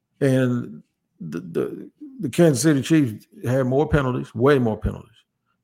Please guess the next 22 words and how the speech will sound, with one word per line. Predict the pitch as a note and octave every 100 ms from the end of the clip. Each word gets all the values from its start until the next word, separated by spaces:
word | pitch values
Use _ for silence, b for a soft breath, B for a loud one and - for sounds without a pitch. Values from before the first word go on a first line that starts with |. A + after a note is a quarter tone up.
| _
Kansas | D#3 C#3+
City | C3+ C#3
Chiefs | B2 D3
had | C3+ B2
way | A#2 C#3+ D3
more | C#3 C#3
turnovers. | C#3 C3 G#2+ F2+ - _ _ _ _ _ _ _ _ _ _ _ _
And | - C#3
the | C3+
Jaguars | C3+ C3 B2 A2+
still | - B2
couldn't | B2 G#2+
win. | A2 G#2 D#2
And | A2
it |
was | B2+
because | A#2 D3
the | D3
offense | C#3 D3+ D3+ C3
didn't | C3 D3
do | C#3 D#3+
much. | A#2 - -